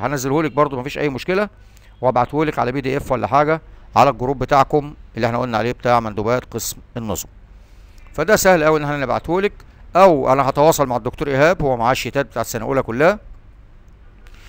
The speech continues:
هخليه يبعتها لك، هتلاقي الشيت موجود فيه رقم الجلوس بتاعك، يبعت لك الرقم ده على اللاب، على ال-، ال-، السايت بتاع اللاب، ابعتوا لي وبعدين انا هبعته لكم، ابعتوا على القسم مباشر على طول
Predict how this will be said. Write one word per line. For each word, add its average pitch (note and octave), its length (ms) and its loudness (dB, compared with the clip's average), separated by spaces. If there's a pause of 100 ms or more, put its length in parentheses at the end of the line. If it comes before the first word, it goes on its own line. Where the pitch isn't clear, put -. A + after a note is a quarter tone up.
(200)
هخليه E3 300 2
يبعتها D#3+ 400 6
لك، G3+ 200 -2
هتلاقي D3+ 240 0
الشيت D3+ 300 -2
موجود C3 240 -4
فيه C#3 100 -4
رقم C3+ 240 0
الجلوس B2+ 240 -2
بتاعك، E3 380 0 (800)
يبعت C#3 280 4
لك C#3+ 80 -4
الرقم D3+ 320 -2
ده B2 200 2
على C#3 460 2 (100)
اللاب، C3 440 2
على B2 200 2
ال-، A#2+ 160 -6
ال-، A2+ 440 -10
السايت D3+ 340 2
بتاع A2 180 -2
اللاب، D3 340 2
ابعتوا C#3 340 -2
لي C#3+ 80 0
وبعدين B2+ 260 0
انا C3 120 0
هبعته A2 320 0
لكم، D#3+ 280 -6
ابعتوا B2+ 300 0
على A#2 100 2
القسم C3 300 -8
مباشر B2 360 -2
على G#2 120 0
طول B2 340 -2